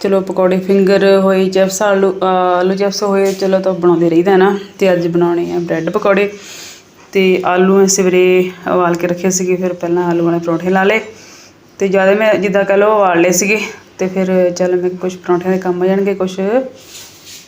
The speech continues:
ਇਹਦੇ, ਅਹ, ਬ੍ਰੈਡ ਦੇ ਕੰਮ ਆ ਜਾਣਗੇ ਨਾ। ਤੇ ਇਹਨੂੰ ਹੁਣ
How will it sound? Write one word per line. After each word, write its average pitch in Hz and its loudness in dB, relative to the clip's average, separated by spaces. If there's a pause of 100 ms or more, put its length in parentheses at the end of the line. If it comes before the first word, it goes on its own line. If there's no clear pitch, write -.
(680)
ਇਹਦੇ, 190 2
ਅਹ, 180 2
ਬ੍ਰੈਡ 180 0
ਦੇ 214 2
ਕੰਮ 180 0
ਆ 170 0
ਜਾਣਗੇ 185 2
ਨਾ। 208 2 (200)
ਤੇ 190 0
ਇਹਨੂੰ 190 4
ਹੁਣ 190 0